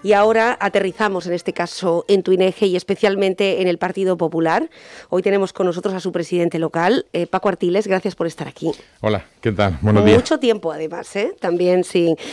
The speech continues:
Speaker 1: yo no sé qué pasa con los concejales de Economía y Hacienda, que son más escurridizos. <laughs>
Speaker 2: <laughs>
Speaker 1: Quizá porque tienen mucho trabajo, mucha responsabilidad también
Speaker 2: Seguro que sí.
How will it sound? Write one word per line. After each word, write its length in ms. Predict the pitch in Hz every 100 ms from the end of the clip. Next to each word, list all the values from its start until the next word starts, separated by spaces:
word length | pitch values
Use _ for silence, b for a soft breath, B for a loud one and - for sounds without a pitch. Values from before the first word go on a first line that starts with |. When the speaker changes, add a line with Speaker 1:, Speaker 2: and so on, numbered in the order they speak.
| B
Speaker 1:
yo 80 | 190
no 60 | 202
sé 60 |
qué 100 | 220
pasa 200 | 208 208
con 140 | 190 180
los 120 | 175
concejales 460 | 185 180 180 196 185
de 60 |
Economía 440 | 185 190 185 185 175
y 20 |
Hacienda, 280 | 170 190 202
que 100 | 196
son 160 | 180
más 140 | 180 175
escurridizos. 840 | 170 180 170 180 190 185 165 - B B
<laughs> 960 | 160 - 220 - - 240 294 269 - 240 - 220 -
Speaker 2:
<laughs> 500 | 302 330 302 294 -
Speaker 1:
Quizá 240 | - 196 190
porque 220 | 202 185
tienen 220 | 208 196
mucho 280 | 190 196 214
trabajo, 340 | 180 180 196
mucha 200 | 175 175
responsabilidad 720 | 175 170 180 165 160 165 165 165
también 540 | 156 160 160 160 160
Speaker 2:
Seguro 300 | 107 110 98
que 80 | 90
sí. 160 | -